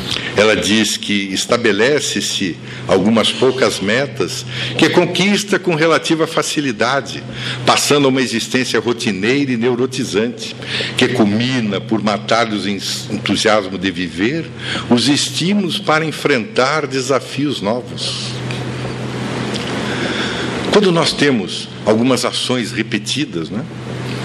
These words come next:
Nós repetimos todo dia a mesma coisa. Nós vamos pelo mesmo caminho, pro mesmo lugar. Nós fazemos a mesma coisa todos os dias. Assistimos basicamente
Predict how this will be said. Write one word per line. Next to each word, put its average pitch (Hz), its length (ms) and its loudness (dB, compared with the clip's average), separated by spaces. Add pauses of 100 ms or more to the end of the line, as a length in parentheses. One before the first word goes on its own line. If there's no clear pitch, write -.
(180)
Nós - 120 4
repetimos 131 480 2
todo 170 240 -2
dia 131 180 -2
a - 20 -2
mesma 131 300 -2
coisa. 82 460 -4 (540)
Nós 107 140 4
vamos 117 180 4
pelo 107 240 4
mesmo 104 300 0
caminho, 107 480 0
pro 98 160 -4
mesmo 90 280 -4
lugar. 95 400 -2 (480)
Nós 110 180 4
fazemos 120 420 2
a 110 60 -2
mesma 127 360 -4
coisa 110 460 0
todos 123 340 0
os 123 160 -6
dias. 92 400 -4 (260)
Assistimos 107 600 2
basicamente 104 1120 0